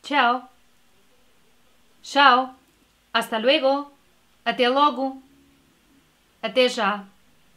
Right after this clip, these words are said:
Hasta mañana. Até amanhã. Hasta la próxima. Até a próxima.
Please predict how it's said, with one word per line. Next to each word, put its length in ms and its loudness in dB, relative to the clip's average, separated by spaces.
Hasta 240 0
mañana. 560 -2
Até 180 -2
amanhã. 560 0
Hasta 220 0
la 100 6
próxima. 520 -2
Até 200 -2
a 100 2
próxima. 640 -2